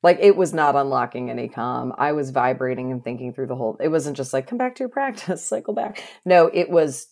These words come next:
it was not working. And going on walks, like, T J would force me to leave the house sometime around five P M every day.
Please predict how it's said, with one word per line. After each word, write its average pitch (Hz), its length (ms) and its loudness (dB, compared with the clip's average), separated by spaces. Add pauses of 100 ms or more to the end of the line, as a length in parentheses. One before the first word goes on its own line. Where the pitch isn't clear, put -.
(120)
it 151 160 2
was 147 160 -4
not 151 260 0
working. 123 520 -6 (480)
And 165 180 2
going 175 220 6
on 151 180 -2
walks, 143 560 0
like, 139 240 2
T 165 200 -4
J 156 100 2
would 139 160 -2
force 156 400 -6
me 156 80 -6
to 139 120 -2
leave 135 180 -4
the 127 80 -4
house 139 320 -4
sometime 151 340 -4
around 131 200 -4
five 127 180 -2
P 160 100 -6
M 170 140 0
every 160 180 -2
day. 147 400 0